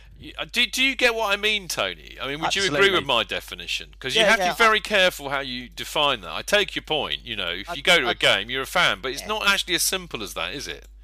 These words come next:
Speaker 2: No, I, I, I, I, I, the word, uh, a wording for me that would have been better there for m-, my answer was, um, I, I don't like this kind of apartheid that goes on in football where we say, you know, you only go to one game of,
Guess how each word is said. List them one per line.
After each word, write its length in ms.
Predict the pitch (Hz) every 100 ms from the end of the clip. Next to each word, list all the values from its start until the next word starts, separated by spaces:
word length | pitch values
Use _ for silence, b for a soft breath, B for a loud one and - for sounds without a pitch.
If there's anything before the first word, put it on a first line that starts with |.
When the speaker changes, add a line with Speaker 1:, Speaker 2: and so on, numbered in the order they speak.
| -
Speaker 2:
No, 100 | 185
I, 380 | 123 120 139 147 147 156
I, 140 | 139 123 -
I, 80 | 127 - -
I, 60 | 135 - - - - 127 -
I, 120 | 143 - - 135 -
the 80 | 143
word, 300 | 131 147 135
uh, 120 | 131 127
a 40 | 143
wording 420 | 165 151 117 110
for 140 | -
me 160 | 110 107
that 180 | 101 98
would 120 | 104
have 80 | 98
been 120 | 98
better 200 | 107 95
there 200 | 101 92
for 220 | - 113
m-, 60 | -
my 220 | 113 107
answer 260 | 107 92 92
was, 240 | 98 92 - B B -
um, 420 | 104 101 104 101 - - - - -
I, 100 | 110 101
I 100 | 110
don't 200 | 120 113
like 160 | 110
this 120 | 92
kind 220 | - 110 98
of 60 |
apartheid 680 | 95 - 113 101 - 95 -
that 140 | -
goes 240 | - 101 92
on 120 | 95
in 120 | 95
football 320 | 90 - -
where 160 | 92 92
we 180 | 92 92
say, 380 | - 107 98 95 B B B
you 120 | 101
know, 80 | 92
you 100 | 92
only 120 | 95
go 160 | 95 101
to 60 | 92
one 240 | 95 95
game 240 | 92 95
of, 160 | 98 92